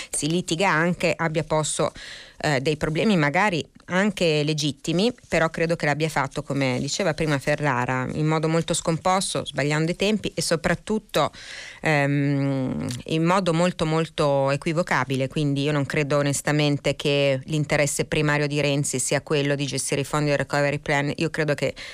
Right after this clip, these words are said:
l'interesse, eh, mm, più grande, eh,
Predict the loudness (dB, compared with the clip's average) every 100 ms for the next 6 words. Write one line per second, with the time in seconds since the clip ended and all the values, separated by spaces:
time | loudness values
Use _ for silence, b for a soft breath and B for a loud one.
0 | B -4 -2 2 2 2 0 -4 -4 -6
1 | -6 -8 -8 -6 -6 -10 B B B B
2 | -4 0 2 2 2 0